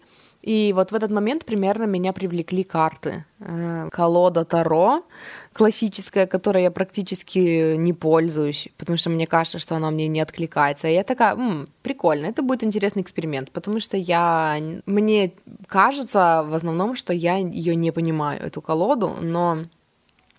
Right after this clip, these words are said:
теперь вот даже захотелось посидеть с-, тихо с самой собой, расшифровать, что это значит, там, посмотреть на,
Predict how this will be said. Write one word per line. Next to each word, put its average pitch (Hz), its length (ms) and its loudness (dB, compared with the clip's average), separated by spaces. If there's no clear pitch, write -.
теперь 226 320 0
вот 196 380 -2
даже 175 720 0
захотелось 170 1000 -2
посидеть 165 460 -2
с-, - 200 -4
тихо 180 300 0
с - 40 -4
самой 165 320 0
собой, 165 480 0
расшифровать, 170 960 0
что - 180 2
это 165 160 0
значит, 165 480 -2
там, 156 200 -2
посмотреть 170 720 -2
на, 160 720 -2